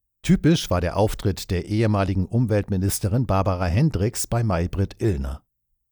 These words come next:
Zuerst sanfte Kritik an der Autoindustrie und dann die bezeichnende Einschränkung,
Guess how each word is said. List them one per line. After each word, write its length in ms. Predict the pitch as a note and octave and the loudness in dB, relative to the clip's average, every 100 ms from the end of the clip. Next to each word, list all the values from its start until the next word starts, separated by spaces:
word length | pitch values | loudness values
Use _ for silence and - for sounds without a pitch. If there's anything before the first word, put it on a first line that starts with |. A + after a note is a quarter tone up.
| - | -6
Zuerst 600 | - - G2+ C#3 - - | -6 0 0 2 -2 -6
sanfte 480 | - E2+ G2+ - G2 | -4 -2 -2 -2 -2
Kritik 580 | - E2 C#3 E3+ - | -4 -2 0 0 -2
an 140 | D2+ D2+ | -6 -4
der 180 | D2 - | -4 -2
Autoindustrie 880 | G#2 B2 G2 A#2 A#2+ - - C3 C#3+ _ - | -2 -2 0 0 0 -2 -2 -2 -4 _ -6
und 200 | - A#2 | -2 0
dann 240 | B2 F3 G3+ | 2 4 4
die 120 | B2+ | 2
bezeichnende 800 | B2+ - - E3+ - D#3 A#2 - | -4 -2 -2 -2 0 0 0 0
Einschränkung, 840 | A2 C#3+ - C3+ B2+ A#2+ B2+ B2 | 0 0 0 0 0 0 2 2